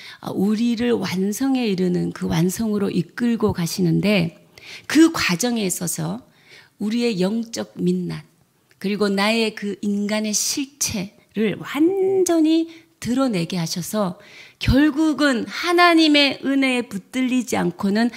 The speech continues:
살아갈 수 없다는 고백으로 십자가 앞으로 우리를 내몰고 있다라는 것입니다. 결국은 우리는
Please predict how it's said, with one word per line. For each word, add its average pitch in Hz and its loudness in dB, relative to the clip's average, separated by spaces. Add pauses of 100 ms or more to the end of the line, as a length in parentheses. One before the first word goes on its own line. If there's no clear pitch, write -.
(180)
살아갈 302 0
수 - -6
없다는 208 -2
고백으로 180 0 (180)
십자가 - 0
앞으로 185 -4
우리를 170 -4
내몰고 190 -4
있다라는 175 -10
것입니다. - -18 (840)
결국은 285 8
우리는 233 6